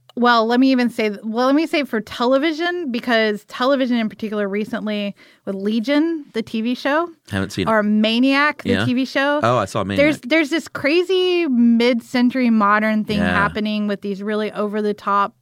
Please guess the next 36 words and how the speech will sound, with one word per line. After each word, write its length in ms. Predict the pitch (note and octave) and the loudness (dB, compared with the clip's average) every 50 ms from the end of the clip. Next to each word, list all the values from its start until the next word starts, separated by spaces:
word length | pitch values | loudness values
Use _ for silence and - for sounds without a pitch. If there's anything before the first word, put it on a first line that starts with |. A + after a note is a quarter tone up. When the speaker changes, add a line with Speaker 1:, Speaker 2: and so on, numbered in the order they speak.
| _ _ _ _ _ _ - - - | _ _ _ _ _ _ -20 -20 -20
Speaker 1:
creative. 640 | - - G#3 G3 G3 F#3+ G3+ G3+ G3+ G3 F#3+ F#3+ _ - | -14 -8 -6 -4 -2 -2 -2 -2 -2 -2 -4 -6 _ -8
Speaker 2:
Uh-huh. 200 | F3+ F3 F3 A#3+ | -6 -2 0 0
Speaker 1:
You 80 | B3 | 0
should 160 | - - B3 G3+ | 0 0 -2 0
definitely 260 | C4 B3+ A#3+ B3 A3+ | 0 0 0 0 -2
watch 180 | A3 G3 F3 - | -2 -4 -6 -6
Legion. 460 | G3+ G3 F#3+ F3+ - E3+ E3+ F3 F3+ | -8 -8 -8 -8 -10 -10 -10 -10 -6
Legion 360 | F#3+ A#3+ B3 A3+ A3 G#3+ G3+ F#3+ | -4 -2 -2 -2 -2 -2 -4 -4
is 180 | F3+ F3 F3+ | -6 -8 -8
insane. 640 | F3+ F3+ F3 - - - - F#3 F3+ F3 E3+ - E3 | -10 -10 -10 -12 -14 -12 -12 -10 -10 -10 -8 -4 -2
Speaker 2:
Really? 280 | - F#2 F2+ F#2 G2+ - _ - | 0 0 0 -2 -6 -10 _ -14
Speaker 1:
Yes. 500 | G3+ F#3+ - - - - - - - - _ _ _ _ _ - | -12 -12 -12 -14 -20 -20 -20 -20 -20 -20 _ _ _ _ _ -12
Speaker 2:
All 60 | F2+ F2 | -10 -8
right. 200 | E2+ E2 - - _ - | -8 -8 -10 -12 _ -12
Speaker 1:
Yes. 420 | A3 G#3 - - - - - - _ - - - - - - - | -12 -12 -12 -12 -16 -20 -20 -20 _ -20 -20 -20 -20 -12 -4 -2
Um, 500 | B3+ B3+ A#3+ A3 G#3+ G#3 G#3 G#3 G3+ - - - | 0 2 2 0 0 -2 -4 -6 -8 -10 -8 -4
so 80 | G2 - | -2 0
Speaker 2:
Maniac 300 | - A2 G#2+ F#2 F2 - | 0 0 0 -2 -4 -6
was 120 | F2 - | -8 -10
so 300 | - - F2 F2 F2+ F2 - _ _ _ - | -8 -8 -6 -6 -8 -8 -12 _ _ _ -10
weird 280 | E2+ E2+ E2 E2 D#2+ D#2+ | -6 -6 -4 -4 -6 -6
and 140 | D#2+ E2 - | -6 -6 -2
great. 100 | B3 C4 | 2 4
Speaker 1:
Yes. 480 | D4+ F4+ F#4+ E4 C#4+ - - - - - - - - - - | 4 6 4 4 2 0 -2 -12 -20 -20 -20 -20 -18 -6 -2
But 120 | C#4 C#4 C4+ | 0 0 2
like 200 | D4+ D4 A#3+ A#3+ | 2 0 0 0
that, 320 | C4+ C4+ D4 D#4 C#4+ A3 | 2 2 4 2 2 0
there's, 460 | A#3+ A#3 B3 C4+ C#4 C#4+ C#4 A#3+ - - | -2 0 2 4 4 4 2 0 -4 -6
there's 280 | A#3 A3+ C4+ C4+ A#3+ - | -2 0 0 0 0 0
so 200 | - C#4+ C4+ C#4+ | 0 2 4 4
much 220 | D#4 D#4 - - | 4 2 2 -2
that's 140 | B3+ A#3 - | -6 -6 -2
happening 420 | A3 G#3+ A#3+ A#3+ C4+ B3 A#3 G#3 | 0 0 0 0 0 -2 -2 -2
in 120 | G3 G3 - | -2 -4 -6
television. 720 | - - G#3 G#3 G3 F3+ F3 F3 F3+ F3+ F3 F#3+ F#3 F3+ - _ _ _ _ _ _ _ _ _ _ _ _ _ - | -4 -4 -2 -2 -2 -4 -4 -6 -6 -8 -8 -8 -8 -10 -10 _ _ _ _ _ _ _ _ _ _ _ _ _ -2
Uh, 420 | A3 A3 G#3 G3+ G3 G3 F#3+ F#3 | 0 2 2 2 2 0 -2 -4